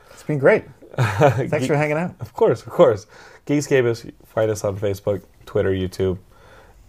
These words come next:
Speaker 2: uh, all that stuff. And you can, uh, and what are you on Twitter?
Speaker 1: On Twitter, I am at Satori three thousand. So S A T O R I, the number three thousand.
Speaker 2: And I think on Instagram as well.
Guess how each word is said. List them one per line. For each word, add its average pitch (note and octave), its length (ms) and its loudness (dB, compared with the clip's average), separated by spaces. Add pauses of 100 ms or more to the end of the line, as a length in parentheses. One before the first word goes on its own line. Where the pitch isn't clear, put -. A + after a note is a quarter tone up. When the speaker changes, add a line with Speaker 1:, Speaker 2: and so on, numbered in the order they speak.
Speaker 2:
uh, F#2 220 0
all G#2 180 4
that F#2 180 2
stuff. F#2 280 -2
And F#2 100 -8
you F#2+ 100 -8
can, F2+ 320 -8
uh, F2+ 580 -6
and F#2+ 400 -10
what G#2+ 220 -8
are G#2+ 100 0
you A2 180 -4
on G2+ 280 -10
Twitter? B2 360 -10 (600)
Speaker 1:
On A2+ 140 2
Twitter, D#3+ 380 4
I A#2 160 4
am A2 320 0
at C3+ 200 -2
Satori B2 640 -4
three A#2 240 -8
thousand. F2 480 -4
So G2+ 220 -8
S C3 220 0
A C3+ 100 0
T A#2+ 280 -4
O G#2+ 140 4
R G#2+ 160 2
I, G2+ 280 0
the F#2+ 100 -6
number F#2+ 260 -4
three G2 240 -8
thousand. F#2 420 -6
Speaker 2:
And A2+ 100 -2
I F#2+ 40 -8
think G#2+ 140 -6
on G2 120 -4
Instagram F#2 440 -4
as F2 80 -6
well. - 320 -10